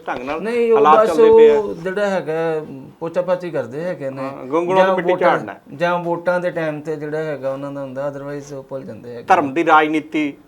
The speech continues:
Speaker 2: ਯੈੱਸ,
Speaker 1: ਹੈਂ,
Speaker 2: ਉਹ
Speaker 1: ਇਹ
Speaker 2: ਬੜਾ
Speaker 1: ਹੈ, ਲੋਕਾਂ ਨੂੰ ਮਤਲਬ ਕਿ ਗੁੰਮਰਾਹ ਕਰਨਾ।
Speaker 2: ਇਕਨੋਮਿਕ ਇਸ਼ੂਜ਼ ਨੂੰ ਇਗਨੋਰ ਕਰਕੇ ਜਿਹੜੇ ਹੈਗੇ ਨੇ, ਰਿਲੀਜੀਅਸ ਇਸ਼ੂਜ਼ ਨੇ, ਉਹਨਾਂ ਤੇ ਜ਼ਿਆਦਾ ਫੋਕਸ ਕਰਦੇ
Speaker 1: ਸਿਆਸਤ
Speaker 2: ਹੈਗੇ।
Speaker 1: ਕਰਨੀ ਉਹਨਾਂ ਨੇ।
Speaker 2: ਯੈੱਸ।
Speaker 1: ਚਲੋ, ਅਹ,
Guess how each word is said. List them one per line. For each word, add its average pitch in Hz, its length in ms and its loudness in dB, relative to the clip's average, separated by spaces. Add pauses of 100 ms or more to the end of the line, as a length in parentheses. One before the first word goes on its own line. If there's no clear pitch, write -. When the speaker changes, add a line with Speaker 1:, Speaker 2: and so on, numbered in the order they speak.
(100)
Speaker 2:
ਯੈੱਸ, 135 320 -8
Speaker 1:
ਹੈਂ, 165 300 -4
Speaker 2:
ਉਹ 160 200 -6
Speaker 1:
ਇਹ 165 60 -2
Speaker 2:
ਬੜਾ 170 120 0
Speaker 1:
ਹੈ, 156 520 2
ਲੋਕਾਂ 156 400 0
ਨੂੰ 156 220 -2
ਮਤਲਬ 147 260 -2
ਕਿ 147 80 -4
ਗੁੰਮਰਾਹ 147 360 0
ਕਰਨਾ। 147 340 -2
Speaker 2:
ਇਕਨੋਮਿਕ 208 440 2
ਇਸ਼ੂਜ਼ 220 480 -2
ਨੂੰ 208 720 -6
ਇਗਨੋਰ 170 400 -2
ਕਰਕੇ 165 420 -2
ਜਿਹੜੇ 165 320 -6
ਹੈਗੇ 151 220 -4
ਨੇ, 151 140 -4
ਰਿਲੀਜੀਅਸ 180 540 -2
ਇਸ਼ੂਜ਼ 160 400 -10
ਨੇ, 156 180 -8
ਉਹਨਾਂ 151 300 -8
ਤੇ 151 120 -8
ਜ਼ਿਆਦਾ 135 280 -2
ਫੋਕਸ 135 220 -12
ਕਰਦੇ 127 180 -14
Speaker 1:
ਸਿਆਸਤ 131 320 -4
Speaker 2:
ਹੈਗੇ। 139 160 -8
Speaker 1:
ਕਰਨੀ 120 300 -8
ਉਹਨਾਂ 117 340 -16
ਨੇ। 113 80 -16
Speaker 2:
ਯੈੱਸ। - 120 -20 (640)
Speaker 1:
ਚਲੋ, 185 380 0 (760)
ਅਹ, 156 460 4